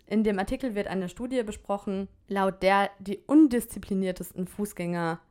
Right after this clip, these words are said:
in Frankreich in Marseille sind. Danach kommt Nizza und dann Paris. Den Artikel habe ich euch auch verlinkt. Falls ihr Französisch sprecht, schaut euch das mal an. Das ist sehr lustig. Der heißt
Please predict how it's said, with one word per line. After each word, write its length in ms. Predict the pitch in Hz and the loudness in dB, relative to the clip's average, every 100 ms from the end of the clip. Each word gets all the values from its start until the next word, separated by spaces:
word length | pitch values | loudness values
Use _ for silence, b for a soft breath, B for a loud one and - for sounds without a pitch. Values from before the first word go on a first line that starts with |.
| - | -12
in 100 | 170 | -10
Frankreich 480 | - 180 - 185 - | -6 -6 -4 -6 0
in 120 | 202 | 2
Marseille 480 | 190 - - 214 254 | 2 0 2 4 2
sind. 420 | 160 160 214 240 | -2 -2 -2 2
Danach 320 | 190 180 180 | 2 2 0
kommt 220 | - 175 - | -2 -6 0
Nizza 560 | 240 294 - 247 240 - | 0 0 -2 -2 -2 -4
und 200 | 190 185 | -2 2
dann 280 | 180 190 180 - | 4 2 -2 -6
Paris. 400 | 180 165 240 - | -8 -6 -6 -6
Den 140 | 190 | -8
Artikel 340 | 180 202 190 | -6 -8 -8
habe 100 | 175 | -10
ich 80 | 175 | -10
euch 180 | - - | -10 -2
auch 140 | 226 | -2
verlinkt. 400 | - 208 190 190 - | -2 -6 -4 -6 -6
Falls 200 | 180 196 | -6 -8
ihr 60 | |
Französisch 400 | - 170 214 202 | -10 -10 -8 -8
sprecht, 320 | - 190 190 | -6 -8 -6
schaut 180 | 208 190 | -4 -4
euch 80 | 190 | -6
das 180 | 185 - | -10 -10
mal 120 | 175 | -10
an. 160 | - 185 | -6 -6
Das 160 | 180 - | -6 -12
ist 160 | - | -6
sehr 260 | 190 180 180 | -4 -4 -4
lustig. 460 | 180 226 - 190 | -6 -6 -4 -4
Der 140 | 190 180 | -2 -2
heißt 200 | 175 | -4